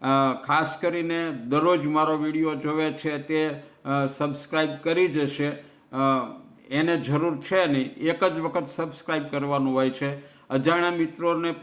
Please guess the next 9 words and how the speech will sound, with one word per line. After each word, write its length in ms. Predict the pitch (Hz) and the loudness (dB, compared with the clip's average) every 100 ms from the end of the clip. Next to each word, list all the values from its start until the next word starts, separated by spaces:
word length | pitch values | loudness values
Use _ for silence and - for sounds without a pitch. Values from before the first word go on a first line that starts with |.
| 156 | -4
અ, 160 | 151 139 | 0 0
મોકલો 540 | 135 143 147 175 175 | 2 0 0 4 4
અને 240 | 156 156 | 4 0
તેને 340 | 135 147 151 151 | -2 -4 -4 -4
સબસ્ક્રાઇબ 640 | 147 143 143 - 151 143 143 | -4 -8 -8 -6 -4 -4 -4
કરવાનું 440 | 139 147 147 143 | -2 0 0 0
કહો. 380 | 170 147 131 - - - - | 2 2 0 -4 -18 -12 -2
સબસ્ક્રાઇબનું 800 | 156 143 - 175 165 165 170 151 | -2 -2 -2 0 0 -2 -2 0
જે, 220 | 175 | 2